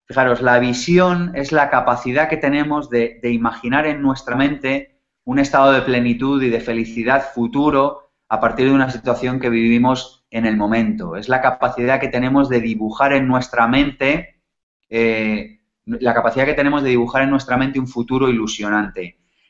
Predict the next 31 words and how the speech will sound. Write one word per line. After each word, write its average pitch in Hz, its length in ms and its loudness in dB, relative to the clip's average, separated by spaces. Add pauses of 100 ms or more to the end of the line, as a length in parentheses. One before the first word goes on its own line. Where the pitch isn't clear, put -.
(120)
Tener 143 320 2
una 180 200 6
visión 156 760 0 (160)
nos 123 200 -4
provee 135 580 4
de 131 160 0
ganas, 143 460 2
nos 123 120 -6
provee 123 280 0
de 147 120 -4
motivación 131 600 -2
para - 180 0
salir 113 280 -4
adelante. 110 580 -2 (180)
Fíjate 160 300 -2
que 127 140 -2
na-, 156 260 4
no 147 100 2
haríamos 156 360 0
nada 139 260 2
en 127 80 -4
la 123 80 2
vida 139 340 -2
si - 140 -12
no 127 80 -6
tuviéramos 135 400 -2
una 120 100 -4
motivación, 110 460 -6
si 113 140 -12
no 131 80 -8
supiéramos 143 580 -2